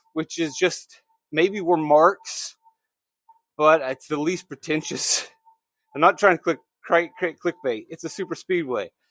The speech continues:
and I believe it's going to continue to evolve into a super speedway. And if the weathers are cool and the track is cool, there's going to be a lot of grip. And even in Xfinity Series, where we have low downforce, and I expect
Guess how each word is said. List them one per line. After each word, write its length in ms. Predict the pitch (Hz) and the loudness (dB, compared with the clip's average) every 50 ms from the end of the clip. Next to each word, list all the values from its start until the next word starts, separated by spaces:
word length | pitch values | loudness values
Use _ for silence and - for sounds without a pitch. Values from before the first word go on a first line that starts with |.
| _ - _ - | _ -14 _ -6
and 140 | 139 147 151 | -4 0 0
I 80 | 156 | 0
believe 320 | 151 135 165 170 175 170 160 | -2 0 0 0 0 0 -2
it's 100 | - - | -6 -4
going 200 | 180 175 165 147 | -2 -2 -2 -2
to 40 | |
continue 380 | 139 160 156 - 185 170 165 139 | -4 -8 -6 -4 -2 -4 -4 -2
to 120 | - 160 | -4 -6
evolve 360 | 139 127 139 156 160 156 147 160 | -4 0 2 4 4 4 4 0
into 180 | 147 135 147 | -6 -8 -10
a 60 | 147 | -14
super 260 | - - 156 143 _ 131 | -12 -10 -10 -10 _ -14
speedway. 640 | - - - 151 135 123 117 120 110 104 98 - _ _ _ _ _ _ - - | -16 -8 -6 -6 -6 -4 -4 -4 -4 -4 -6 -8 _ _ _ _ _ _ -8 -6
And 420 | 135 139 147 147 147 147 147 165 | -4 -4 -2 -2 -2 -2 -2 -4
if 160 | 147 160 156 - | -6 -10 -8 -6
the 80 | 165 | -2
weathers 500 | 143 156 170 175 170 180 175 170 160 151 | 2 4 4 4 4 4 2 2 0 -2
are 220 | 185 165 165 160 - _ - | -4 -2 -2 -2 -2 _ 0
cool 460 | 190 190 180 175 165 147 135 127 _ _ _ - | 4 6 6 6 6 4 0 -4 _ _ _ -12
and 80 | 156 | -12
the 40 | 151 | -10
track 300 | - - 190 180 170 - - | -6 0 0 0 0 0 -4
is 160 | 165 147 - - _ - - | -8 -8 -8 -12 _ -2 2
cool, 420 | 202 190 170 156 147 135 123 - _ _ _ _ _ - | 4 4 6 4 2 0 -4 -6 _ _ _ _ _ -12
there's 140 | 151 139 - | -12 -10 -4
going 220 | - 180 180 180 | 0 2 2 4
to 60 | 165 | 2
be 120 | 143 156 151 | 2 0 0
a 80 | 147 | 0
lot 260 | 143 143 156 156 165 160 | 2 4 6 6 6 6
of 140 | 143 - | 2 -2
grip. 320 | - 175 185 185 165 143 - - _ _ _ _ _ _ _ _ _ _ - _ _ - - | -2 2 4 4 4 4 2 -6 _ _ _ _ _ _ _ _ _ _ -20 _ _ -12 -8
And 420 | 143 147 156 151 151 147 143 151 165 - | -6 -2 -2 0 0 0 -2 -4 -4 -4
even 360 | 190 202 185 196 190 185 175 | -2 0 2 2 2 2 2
in 60 | 175 | 0
Xfinity 360 | - - - 190 190 196 185 | 0 -2 -2 -2 0 0 0
Series, 420 | 185 - 175 160 156 147 127 120 - | -2 0 0 0 0 0 -2 -4 -2
where 100 | 160 165 | -2 -2
we 60 | 156 | 0
have 120 | 160 147 | 0 -2
low 180 | 143 165 175 165 | 0 0 0 0
downforce, 720 | 143 165 170 180 180 165 - 147 135 127 117 113 - - | 2 4 4 4 2 0 -2 -4 -2 -2 -2 -2 -4 -8
and 100 | 175 156 | -6 -2
I 80 | 156 151 | -2 -2
expect 340 | 147 - - - 185 170 | -2 -4 -6 -6 -6 -6